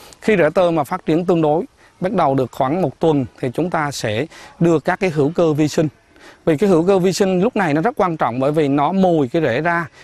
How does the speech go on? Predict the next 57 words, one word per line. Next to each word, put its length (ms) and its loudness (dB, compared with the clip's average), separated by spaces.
rồi 100 0
nó 100 2
giải 320 0
độc. 200 -2
Tại 120 0
vì 140 0
bản 260 0
thân 320 -4
cái, 320 0
à, 180 0
rối 160 4
loạn 260 0
sinh 180 -2
lý 160 2
rễ 260 0
nó 200 0
cũng 200 -2
là 80 2
nguyên 260 2
nhân 160 0
sốc 140 -6
nhiệt 140 -2
ẩm 280 -4
và 120 -2
do 240 0
cái 120 -6
thời 180 -2
tiết 240 -2
nó 80 -2
bất 160 -2
thường 180 2
như 80 0
vậy. 200 -4
Thì 160 0
khi 140 0
chúng 200 -2
ta 120 0
đưa 200 0
hữu 160 0
cơ 180 2
vi 120 2
sinh 200 0
vào 220 0
thì 260 0
cái 120 0
rễ 220 0
cây 280 -2
nó 240 0
sẽ, 340 -4
à, 240 -2
phát 240 -4
triển 180 2
đều 220 2
mạnh 280 -2
trở 100 -2
lại 180 -4
và 220 -4